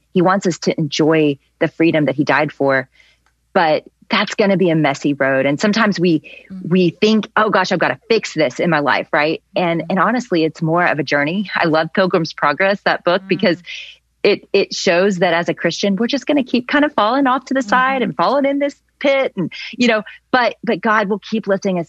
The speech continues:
Speaker 1: out. And, and part of that is what's going to show people how forgiving and awesome our God is. So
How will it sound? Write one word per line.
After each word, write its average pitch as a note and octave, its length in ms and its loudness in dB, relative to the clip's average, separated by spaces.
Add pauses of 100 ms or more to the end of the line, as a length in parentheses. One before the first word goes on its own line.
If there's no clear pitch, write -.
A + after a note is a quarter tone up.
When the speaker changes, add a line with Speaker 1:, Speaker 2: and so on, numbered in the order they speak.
Speaker 1:
out. D3+ 360 0
And, E3 220 -4
and F3 160 -2
part G3 440 0
of G3+ 140 -4
that G3+ 340 2
is F3+ 120 -8 (100)
what's F3 220 -4
going E3+ 380 -4
to E3+ 120 -4
show D#3 360 -2
people D3 480 -4 (160)
how D#3+ 200 0
forgiving C#3+ 520 -2
and C3+ 140 -2
awesome C3 300 -2
our B2+ 100 -2
God - 240 -2 (100)
is. - 80 -14
So C#3 280 0